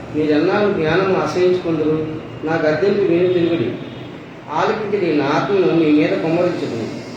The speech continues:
నా ఉపదేశము మీకు తెలియదు. నేను పిలవగా మీరు వినకపోతుంది, నేను చేయ-, చేయి చాపగా ఎవరునూ లక్ష్య పెట్టకపోయి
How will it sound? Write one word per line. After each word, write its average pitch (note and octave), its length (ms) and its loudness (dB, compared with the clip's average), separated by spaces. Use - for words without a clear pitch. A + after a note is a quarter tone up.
నా D3+ 120 0
ఉపదేశము G3 540 2
మీకు E3+ 340 0
తెలియదు. D#3 520 -2
నేను F#3+ 320 2
పిలవగా G3 460 4
మీరు E3+ 260 4
వినకపోతుంది, D3+ 680 -2
నేను F3+ 160 0
చేయ-, F3 600 0
చేయి G3+ 200 4
చాపగా E3+ 760 0
ఎవరునూ G#3+ 440 4
లక్ష్య E3+ 280 0
పెట్టకపోయి E3 680 0